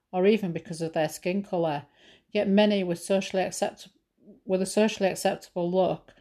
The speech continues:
can post what they want. I've reported posts for sexual abuse of children. I've reported posts for racism. I've reported posts for misogyny that haven't been removed.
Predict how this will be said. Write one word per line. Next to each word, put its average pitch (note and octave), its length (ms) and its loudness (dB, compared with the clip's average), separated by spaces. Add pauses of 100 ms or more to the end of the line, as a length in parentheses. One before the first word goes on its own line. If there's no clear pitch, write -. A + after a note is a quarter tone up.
(160)
can F#3+ 140 -4
post F3+ 340 2
what F3 160 -4
they E3+ 180 4
want. F3 440 2 (1600)
I've G3+ 140 4
reported G#3+ 480 4
posts G#3+ 320 2
for - 80 -12
sexual F#3+ 420 -4
abuse F#3+ 340 -4
of E3 100 -10
children. F#3 640 -2
I've E3+ 100 -4
reported F3+ 420 -4
posts F#3 240 -2
for F3+ 140 -2
racism. F3+ 680 2 (340)
I've F3+ 100 -4
reported F#3+ 540 -4
posts F#3 300 -2
for F3+ 100 -10
misogyny F3 800 -2 (340)
that G3+ 200 -2
haven't F#3+ 240 0
been F3 200 0
removed. F3 580 0